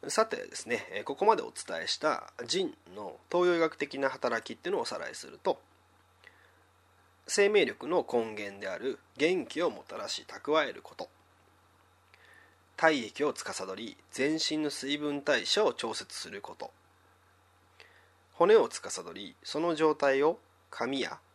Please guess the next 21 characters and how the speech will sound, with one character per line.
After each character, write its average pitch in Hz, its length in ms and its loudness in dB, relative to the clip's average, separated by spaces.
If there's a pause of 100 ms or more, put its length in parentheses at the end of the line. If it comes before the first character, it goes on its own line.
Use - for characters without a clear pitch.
(100)
歯 123 140 -4
に 120 240 -8
反 110 260 -2
映 95 120 -10
さ - 100 -8
せ 120 160 -6
る 123 140 -4
こ 101 120 -16
と、 - 140 -14 (2250)
耳 160 220 2
か 107 140 2
ら 62 100 -4
の 120 160 -12 (140)
外 127 240 4
部 110 100 -8
の - 120 -14
情 110 200 -2
報 107 220 -10
収 95 280 -6
集 - 260 -12
と 160 220 -2